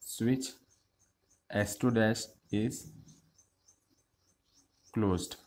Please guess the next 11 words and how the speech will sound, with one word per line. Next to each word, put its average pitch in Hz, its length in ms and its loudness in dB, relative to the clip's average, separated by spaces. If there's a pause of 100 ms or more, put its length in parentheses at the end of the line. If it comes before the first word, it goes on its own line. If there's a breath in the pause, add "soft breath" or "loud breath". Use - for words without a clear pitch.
(120)
ओके, 151 200 0 (1700)
अब 127 60 8
हमें 131 180 6
इसका 135 160 0
सर्किट 127 280 4
ड्रॉ 127 180 8
करना 127 260 2
है। 143 180 0 (2250)
So, 147 160 6
सबसे 147 300 4
पहले 151 280 8